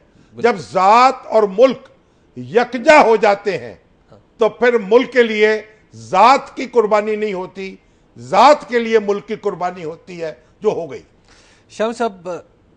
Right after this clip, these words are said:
Speaker 1: गुलाम मुस्तफ़ा खर साहब ने एक, अ, और बात बताई। उन्होंने कहा जी कि immediate after the, अ, fall of ढाका वो गए अमेरिका, और अमेरिका में सदर निक्सन का बड़ा पुरजोश रवैया था, उन्होंने बड़ी इमदाद की, हेनरी किसिंजर ने भी की।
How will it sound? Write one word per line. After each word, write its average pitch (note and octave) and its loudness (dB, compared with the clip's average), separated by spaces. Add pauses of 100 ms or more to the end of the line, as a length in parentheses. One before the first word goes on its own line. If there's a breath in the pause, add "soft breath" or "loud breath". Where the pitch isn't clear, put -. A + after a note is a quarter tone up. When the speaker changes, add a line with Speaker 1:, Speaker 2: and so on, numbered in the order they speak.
(180)
Speaker 1:
गुलाम C#3+ -8
मुस्तफ़ा F3+ -14
खर D3 -10
साहब E3 -12
ने E3 -14
एक, C#3+ -20
अ, A#2+ -14
और C3+ -6
बात B2 -6
बताई। A#2 -14
उन्होंने C#3 -16
कहा C#3 -12
जी C3+ -16
कि - -14
immediate C#3 -10
after A2+ -20
the, A#2 -20
अ, A2+ -20
fall C3 -10
of - -20
ढाका A2+ -14 (360 soft breath)
वो D3+ -10
गए C3+ -8
अमेरिका, A2 -16 (360)
और C3+ -10
अमेरिका C#3 -10
में D3 -10
सदर C3 -16
निक्सन B2+ -20
का B2 -16
बड़ा D3+ -14
पुरजोश A#2+ -16
रवैया A2 -18
था, A#2 -20
उन्होंने A2+ -18
बड़ी B2+ -12
इमदाद A2+ -16 (100)
की, G#2+ -20
हेनरी G#2 -20
किसिंजर A#2 -20
ने A2 -20
भी G#2+ -20
की। G2 -20